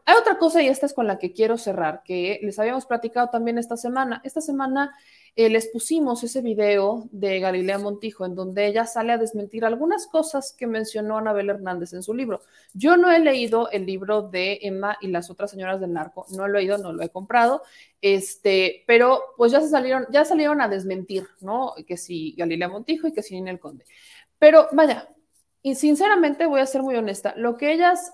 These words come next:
hagan o no hagan con su vida privada, bueno, creo que es un tema que deberán de, este, pues si existe alguna ilegalidad, enfrentarla, y si fue un error, pues bueno, creo que es una, es, es un tema que ellas deberán afrontar puntualmente. Pero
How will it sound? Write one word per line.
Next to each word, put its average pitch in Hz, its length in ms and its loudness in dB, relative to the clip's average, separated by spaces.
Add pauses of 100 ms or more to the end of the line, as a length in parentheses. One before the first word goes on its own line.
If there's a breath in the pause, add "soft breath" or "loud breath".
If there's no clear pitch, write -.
hagan 269 400 -2
o 214 100 0
no 226 280 0
hagan 240 260 -2
con 220 220 -4
su 208 100 -8
vida 220 240 0
privada, 185 380 0
bueno, 208 260 -6
creo 214 160 -4
que 233 80 -4
es 226 160 -4
un 220 100 -8
tema 214 280 -4
que 180 140 -2
deberán 180 520 0 (340 loud breath)
de, 202 520 4
este, 175 1000 -4 (320)
pues 196 160 -4
si - 80 0
existe 220 300 -2
alguna 233 300 0
ilegalidad, 190 720 0 (100)
enfrentarla, 196 760 -2 (280 loud breath)
y 196 60 -14
si 196 120 -8
fue 220 220 0
un 226 220 2
error, 208 420 4 (160)
pues 175 240 -2
bueno, 294 260 0 (380 soft breath)
creo 196 180 0
que 202 100 2
es 202 120 -2
una, 190 340 -4
es, 202 200 -2
es 226 100 -4
un 233 140 0
tema 214 340 0
que 190 100 -2
ellas 185 220 2
deberán 180 320 -2
afrontar 170 480 -8
puntualmente. 170 720 -16
Pero 370 300 4